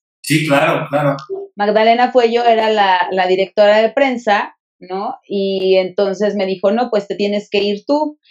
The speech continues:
Speaker 2: Eh, al darme sus motivos, uno de ellos fue por recorte de personal, lo cual fue mentira, porque en mi área casi no había eso de recorte de personal, éramos un área muy protegida.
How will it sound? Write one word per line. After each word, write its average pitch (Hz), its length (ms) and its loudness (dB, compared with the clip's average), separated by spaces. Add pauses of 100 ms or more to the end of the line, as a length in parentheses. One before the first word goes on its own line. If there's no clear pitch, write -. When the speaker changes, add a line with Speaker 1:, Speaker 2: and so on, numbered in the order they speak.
(520)
Speaker 2:
Eh, 226 200 4
al 247 240 2
darme 349 300 2
sus 285 220 -2
motivos, 262 640 2 (100)
uno 277 220 4
de 262 120 6
ellos 247 260 2
fue 233 160 2
por 233 120 0
recorte 208 460 0
de 220 100 6
personal, 180 720 -2
lo 180 180 0
cual 208 200 4
fue 202 240 0
mentira, 196 500 0 (400)
porque 185 260 0
en 202 80 -2
mi 208 120 -4
área 214 300 2
casi 214 320 -8
no 208 160 -2
había 190 400 2
eso 185 280 0
de 175 120 2
recorte 180 420 0
de 196 80 -2
personal, 185 480 -4
éramos 196 380 -2
un 202 80 -2
área 196 200 2
muy 190 200 -4
protegida. 185 680 0